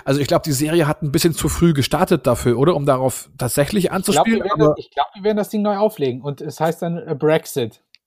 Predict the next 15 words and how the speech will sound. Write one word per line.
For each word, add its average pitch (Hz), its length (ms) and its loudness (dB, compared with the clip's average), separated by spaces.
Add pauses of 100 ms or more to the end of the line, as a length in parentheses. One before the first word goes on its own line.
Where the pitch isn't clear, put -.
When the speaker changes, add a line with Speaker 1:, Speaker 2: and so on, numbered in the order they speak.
Speaker 2:
Einfach 175 240 2
Speaker 1:
<laughs> - 0 -
Ja. 285 140 6
Speaker 2:
nur. 127 380 -2 (440)
Speaker 1:
Grand 165 240 4
Speaker 2:
Oder? 370 100 0
Speaker 1:
Brexit. - 640 -2
Brexitville. 147 500 2
Speaker 2:
Grand 220 280 0
Bre-, - 60 -10
ey, 165 120 0
das 208 160 0
ist 165 80 -10
Grand 156 240 2
Brexit. 147 500 0